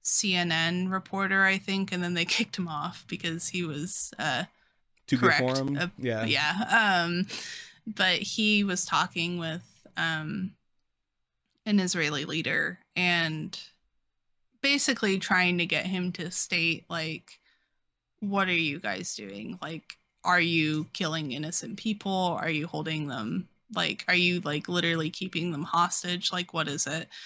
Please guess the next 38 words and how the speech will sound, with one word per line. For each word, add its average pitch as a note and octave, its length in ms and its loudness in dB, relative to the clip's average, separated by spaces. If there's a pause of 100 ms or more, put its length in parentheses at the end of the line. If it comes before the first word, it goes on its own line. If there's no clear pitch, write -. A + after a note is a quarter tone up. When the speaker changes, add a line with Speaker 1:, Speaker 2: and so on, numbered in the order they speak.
(500)
Speaker 1:
And F#3 640 4
the A3 100 4
guy B3+ 220 2
kept B3 180 -4
trying F#3+ 240 -2
to F3+ 80 -2
talk F3 280 0
around E3 280 2
it, F3 160 0
but F3 140 0
he G3 160 0
did F3 280 -2
eventually, E3+ 540 -2
like, D#3+ 220 -4
get - 240 -6
so, D3 440 -2
like, D3 440 -8 (100)
agitated F3+ 800 0
that E3 140 0
he G3 240 0
actively G3 640 2
admits D#3+ 760 2 (340)
<laughs> - 340 -14
to, F3+ 300 0
like, E3 600 0
holding F#3+ 400 0
an F3 80 2
entire F3 540 0
group F3+ 220 -4
of D#3+ 120 -8
people D#3+ 300 -6
hostage E3+ 640 -2
for - 160 -8
the F3 160 -4
sake E3 300 -2
of D#3+ 140 -4
finding D#3 420 -4
Hamas, D#3 720 -4